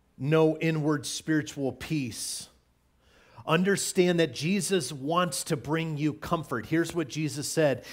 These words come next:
in John chapter fourteen, verse twenty-seven. "Peace I leave with you, my peace I give to you." Notice it's not your peace.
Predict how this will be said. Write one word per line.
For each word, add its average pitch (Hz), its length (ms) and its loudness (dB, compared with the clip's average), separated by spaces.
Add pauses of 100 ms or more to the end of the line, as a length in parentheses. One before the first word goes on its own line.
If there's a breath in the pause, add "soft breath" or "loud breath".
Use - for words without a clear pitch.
(120)
in 139 160 -2
John 143 300 2
chapter 151 360 2
fourteen, 151 540 0
verse 131 260 -2
twenty-seven. 131 720 -2 (280 loud breath)
"Peace 220 520 2
I 180 180 8
leave 170 500 2
with 156 240 0
you, 151 240 4 (180 loud breath)
my 185 540 6
peace 170 400 -4 (100)
I 165 160 2
give 151 480 0
to - 160 -10
you." 110 300 -6 (4000 soft breath)
Notice 190 400 6
it's - 280 2
not 165 340 2
your 165 220 4
peace. - 580 -8